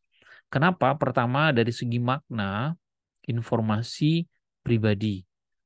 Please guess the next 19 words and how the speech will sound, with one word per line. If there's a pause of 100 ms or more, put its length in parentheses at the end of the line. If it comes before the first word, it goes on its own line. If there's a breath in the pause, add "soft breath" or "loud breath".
(100)
Kemudian
dari
segi
strukturnya, (400 soft breath)
susunannya
dia
adalah
noun. (380 soft breath)
Sebelah
kiri
noun
itu
biasanya
adjective. (1300)
Itu
yang
harus
diingat. (300)
Personal